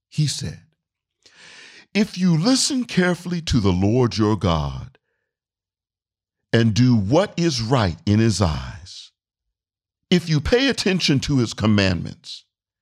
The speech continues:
and keep all his decrees, I will not bring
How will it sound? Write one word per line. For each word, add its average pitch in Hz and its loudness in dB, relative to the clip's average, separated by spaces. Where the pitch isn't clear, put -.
and 143 2
keep 220 -2
all 185 2
his 175 0
decrees, 80 -8
I 135 -2
will 220 -2
not 214 -2
bring 175 -2